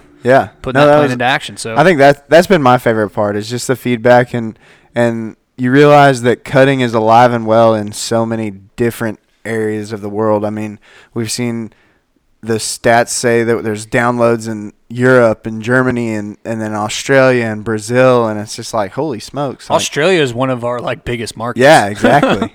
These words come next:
Speaker 2: <laughs>
Speaker 1: No,
Speaker 2: Yeah.
Speaker 1: they love us over there. Like, my buddy Billy Servin, he was back here for the fraternity. His, his wife won the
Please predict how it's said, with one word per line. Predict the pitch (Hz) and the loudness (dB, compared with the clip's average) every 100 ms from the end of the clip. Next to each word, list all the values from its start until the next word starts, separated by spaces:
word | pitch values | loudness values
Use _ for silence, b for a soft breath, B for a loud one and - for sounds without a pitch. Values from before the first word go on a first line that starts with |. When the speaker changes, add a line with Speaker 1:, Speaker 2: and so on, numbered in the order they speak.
| _ | _
Speaker 2:
<laughs> | 214 | -4
Speaker 1:
No, | - 147 | 2 4
Speaker 2:
Yeah. | 131 | 4
Speaker 1:
they | 135 | 4
love | 131 151 | 4 4
us | 165 - | 2 -2
over | 104 95 | -6 -6
there. | 98 98 98 - b b | -8 -10 -12 -16 b b
Like, | 120 104 _ b b - | -6 -6 _ b b -2
my | 127 | 4
buddy | 143 143 | 6 4
Billy | 127 143 135 | 4 4 4
Servin, | - 139 139 135 | 2 2 2 0
he | 135 | -2
was | 135 123 | -2 0
back | 135 131 | 2 2
here | 139 | 0
for | 127 131 | -2 -4
the | |
fraternity. | 110 113 135 135 131 | -4 -4 0 2 2
His, | 117 110 - - | 0 -2 -8 -10
his | 127 107 | -8 0
wife | 117 123 - | 4 4 2
won | 127 123 | -2 0
the | 120 113 65 | -2 -4 -6